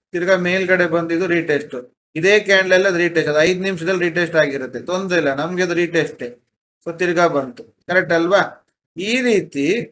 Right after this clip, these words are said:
<clears throat> ಪ್ರತಿ ದಿವಸ ಯಾವ ದಿವಸ ಬೇಕಾದ್ರೆ ತೆಗ್ದು ನೋಡಿ, ಆ ದಿವಸಕ್ಕೆ ಬರುತ್ತೆ. ನಿಮ್ಗೆ ಯಾವ್ದಾದ್ರು ಒಂದು ಕಾಂಪ್ಲಿಕೇಟೆಡ್ ಡೇ ಇದ್ರೆ ಬೇಕಾದ್ರೆ ನೀವು ಕಾಮೆಂಟ್ಸ್ ಅಲ್ಲಿ ತಿಳಿಸಿ, ಕಾಂಪ್ಲಿಕೇಟೆಡ್ ಡೇ, ಆ ಡೇದು ನಾನು ಬೇಕಾದ್ರೆ ನಿಮ್ಗೆ, ಆ, ಲೈನ್ಸ್ ಗಳನ್ನ ಹಾಕಿ ನಿಮ್ಗೆ ಕಳ್ಸಿ ಕೊಡ್ತೀವಿ.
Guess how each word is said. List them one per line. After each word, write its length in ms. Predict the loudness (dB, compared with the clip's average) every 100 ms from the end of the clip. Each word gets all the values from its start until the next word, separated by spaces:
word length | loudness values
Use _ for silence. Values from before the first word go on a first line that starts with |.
| -10
<clears throat> 400 | -6 -6 -6 -6
ಪ್ರತಿ 440 | -6 -4 -2 0
ದಿವಸ 220 | 2 0 0
ಯಾವ 300 | 0 2 2
ದಿವಸ 160 | 0 -2
ಬೇಕಾದ್ರೆ 520 | -2 -2 -2 -4 -4
ತೆಗ್ದು 160 | -4 -6
ನೋಡಿ, 420 | -6 -4 -4 -6 _ _ _ _ -4
ಆ 180 | 0 0
ದಿವಸಕ್ಕೆ 520 | 0 -2 -4 -6 -2
ಬರುತ್ತೆ. 680 | 0 0 -2 -10 -14 _ _ -8
ನಿಮ್ಗೆ 220 | -4 2
ಯಾವ್ದಾದ್ರು 560 | 4 6 6 6 4 0
ಒಂದು 260 | -2 -4
ಕಾಂಪ್ಲಿಕೇಟೆಡ್ 840 | -2 0 0 -2 -4 -2 0 0 0
ಡೇ 180 | 2
ಇದ್ರೆ 240 | 2 0 -2
ಬೇಕಾದ್ರೆ 380 | -2 -2 -2 -2
ನೀವು 160 | -2
ಕಾಮೆಂಟ್ಸ್ 400 | 0 0 0 -2
ಅಲ್ಲಿ 140 | -4 0
ತಿಳಿಸಿ, 440 | 0 0 -2 -4
ಕಾಂಪ್ಲಿಕೇಟೆಡ್ 800 | -2 -2 -2 -4 -4 0 0 0
ಡೇ, 240 | 0 -2 -8 _ _ _
ಆ 160 | -2 0
ಡೇದು 360 | 2 2 2 0
ನಾನು 240 | 0 0
ಬೇಕಾದ್ರೆ 280 | -2 -2 -4
ನಿಮ್ಗೆ, 360 | -2 -4 -2 -4 -6 _ _ _ _ -6
ಆ, 400 | -2 0 2 0
ಲೈನ್ಸ್ 380 | 2 0 0 0
ಗಳನ್ನ 280 | 2 2 2
ಹಾಕಿ 240 | -2 -2
ನಿಮ್ಗೆ 320 | -6 -4 -4
ಕಳ್ಸಿ 360 | 0 0 0 -6
ಕೊಡ್ತೀವಿ. 360 | -8 -8 -12